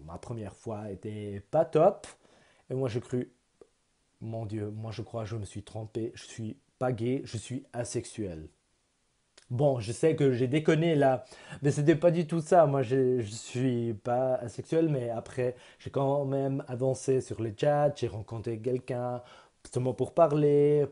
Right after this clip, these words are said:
pour, euh, s-, et pour s'exprimer, euh, c'est quoi. Et là, peu à peu, euh, j'ai, j'ai commencé à me,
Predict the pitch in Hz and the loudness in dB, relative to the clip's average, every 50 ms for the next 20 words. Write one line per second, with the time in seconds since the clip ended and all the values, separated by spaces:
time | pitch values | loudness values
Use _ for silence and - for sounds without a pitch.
0 | - - 120 113 107 107 101 - 120 120 120 117 113 113 113 117 127 - - _ | -2 -2 -2 0 0 -2 -4 -6 -6 -4 -4 -4 -4 -6 -6 -6 -8 -10 -12 _
1 | _ _ _ _ _ _ - - - - - - - _ _ - 160 160 156 131 | _ _ _ _ _ _ -18 -16 -16 -16 -18 -20 -20 _ _ -8 -8 -8 -8 -8
2 | - - 113 98 - - - 165 160 - - - - 165 175 170 156 147 143 143 | -6 -6 -6 -6 -4 -2 -2 -2 -2 -2 -8 -6 -2 0 0 0 0 0 0 0
3 | 147 147 143 135 123 107 98 95 - _ _ - - - _ _ _ _ _ - | 0 2 2 2 0 0 -4 -8 -12 _ _ -20 -20 -20 _ _ _ _ _ -14
4 | - - - 160 156 156 - 135 131 139 135 135 135 139 139 143 139 - - 110 | -6 0 0 0 0 2 2 2 2 4 4 2 2 0 0 -2 -4 -4 -6 -8
5 | 104 107 - - - _ _ _ _ _ _ _ _ - 117 117 135 160 175 170 | -8 -8 -10 -12 -20 _ _ _ _ _ _ _ _ -10 -6 -2 0 0 0 0
6 | 143 - - 135 135 135 135 - - 131 143 160 165 156 131 113 104 101 104 104 | -2 0 0 0 0 0 -4 -6 -4 -2 -2 0 0 0 0 0 -2 -6 -6 -8
7 | 90 92 95 98 98 101 101 101 98 95 85 98 - - 120 127 127 120 - 131 | -8 -8 -6 -6 -6 -6 -6 -6 -6 -6 -8 -10 -8 -6 -6 -6 -4 -4 -2 -4
8 | 120 113 107 101 95 104 104 101 98 92 | -2 -2 -6 -8 -8 -8 -8 -8 -10 -10